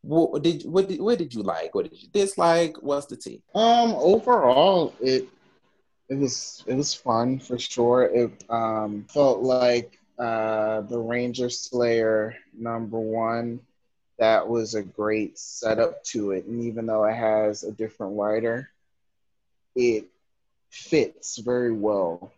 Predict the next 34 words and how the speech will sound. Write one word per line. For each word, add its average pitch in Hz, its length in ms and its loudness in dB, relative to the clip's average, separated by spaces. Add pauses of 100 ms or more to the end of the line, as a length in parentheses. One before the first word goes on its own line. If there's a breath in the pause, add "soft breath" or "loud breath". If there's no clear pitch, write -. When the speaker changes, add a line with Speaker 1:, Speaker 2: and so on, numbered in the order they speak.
(720)
Speaker 2:
Um, 107 400 -4
it 104 80 -6
still 120 260 -2
feels 120 380 -4
like 107 240 -2
it's, - 320 -8
it's - 200 -12
a - 40 -14
continuation 107 880 -6
of 92 140 -10
that 104 260 -4
story, 104 460 -10 (160)
which 202 200 4
is 180 140 4
what 180 220 4
I 151 100 6
wanted 120 520 0
when 120 160 -4
that 117 200 0
came 120 300 -2
out. 117 160 4
I 110 80 4
was, 110 360 -2
I 113 100 2
was 113 240 -2
thinking, 123 600 -4
I 117 60 -4
think 202 200 -4
I 151 100 4
even 120 200 -4
said, 120 380 4
"I 117 160 2
hope 120 340 -2
that 110 280 0